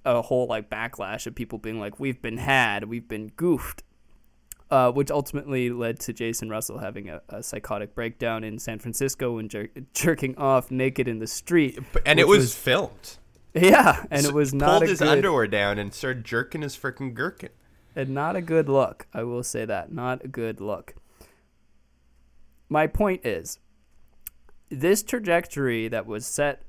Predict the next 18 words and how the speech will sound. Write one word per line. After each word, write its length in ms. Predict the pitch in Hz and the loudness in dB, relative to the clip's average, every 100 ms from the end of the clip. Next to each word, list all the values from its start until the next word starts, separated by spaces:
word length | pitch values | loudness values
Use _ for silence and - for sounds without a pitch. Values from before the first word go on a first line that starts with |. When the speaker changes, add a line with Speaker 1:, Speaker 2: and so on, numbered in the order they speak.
| - - - - _ _ _ | -20 -20 -20 -20 _ _ _
Speaker 1:
I 300 | 127 156 170 | 2 4 4
think, 720 | 165 - - - 107 92 - - - _ - | 0 -8 -12 -12 -12 -14 -20 -20 -20 _ -4
by 200 | - 139 | 2 2
Kony 340 | 143 156 139 131 | 2 0 0 0
twenty 300 | 139 127 120 | -2 -2 -4
twelve 560 | - 123 107 87 139 - - _ _ _ _ _ _ _ _ _ - | -2 0 0 -2 -8 -16 -20 _ _ _ _ _ _ _ _ _ -8
led 440 | 139 139 160 170 | 2 4 4 2
to 560 | - 156 143 139 135 - _ _ _ _ 143 | -2 0 2 4 2 0 _ _ _ _ -8
the 160 | 139 | -2
mi-, 180 | 135 139 - | 0 -2 -4
<laughs> 140 | - - | -10 -2
the 320 | 147 120 120 | 0 0 -2
widespread 640 | - 127 156 175 - 165 151 | 0 4 6 4 2 2 4
of 80 | |
misinformation, 800 | 139 156 170 160 147 135 135 135 | 2 0 -2 -4 -2 0 0 -2
particularly 720 | 127 117 - 180 175 165 160 - | -6 -4 -4 -2 0 2 2 0
on 300 | 147 165 180 | 2 2 2
Facebook, 640 | 160 160 165 - 113 120 | 2 2 0 -4 -4 -6